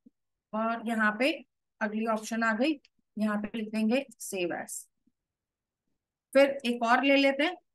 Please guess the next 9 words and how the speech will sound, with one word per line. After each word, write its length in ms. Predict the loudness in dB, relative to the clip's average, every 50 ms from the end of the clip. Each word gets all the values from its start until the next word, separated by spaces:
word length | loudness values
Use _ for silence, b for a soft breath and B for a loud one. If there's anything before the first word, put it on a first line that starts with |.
| _ -4
और 240 | -2 -2 -2 -2 -2
इसके 300 | -4 -6 -4 0 0 2 4
बाद 380 | 4 6 6 4 4 2 0
यहाँ 220 | 0 0 0 -2 -2
पर 140 | 0 0 0
हम 160 | 2 4 4
लगा 260 | 4 4 2 2 0 0
देते 260 | -2 -4 -4 -4 -4
हैं 160 | -4 -4 -6